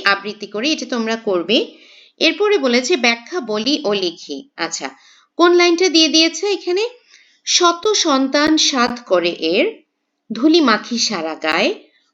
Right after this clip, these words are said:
বড় গৌরবে মাথা উঁচু করি মানুষ হইতে চায়। আচ্ছা, তাহলে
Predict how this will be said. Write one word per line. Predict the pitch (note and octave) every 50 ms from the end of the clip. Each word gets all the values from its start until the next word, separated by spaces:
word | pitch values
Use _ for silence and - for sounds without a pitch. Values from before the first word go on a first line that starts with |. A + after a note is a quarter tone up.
| _ A#3
বড় | A3+ B3 B3 C4 C#4+ F#4 G4+
গৌরবে | D4 B3 A#3+ G#3 G#3 F#3+ F3+ F3+ F3 F3 A#3 D4 F4
মাথা | D#4 B3 A#3 A#3+ B3 D#4 F4
উঁচু | - - A3 G#3+ G#3+ - G#3
করি | - - - D#3+ F3+ C4 F4+
মানুষ | E4 B3+ G#3+ A3+ B3 D4+ F4 E4+ - -
হইতে | A#3 G#3 F3+ - - E3+ D3+
চায়। | D#3 - D3 C3 - - _ _ _
আচ্ছা, | - D3+ C#3+ - - C3+ - - _ _ _ - - - - - - _ _ _ _
তাহলে | D4 D#4 E4 F4 F4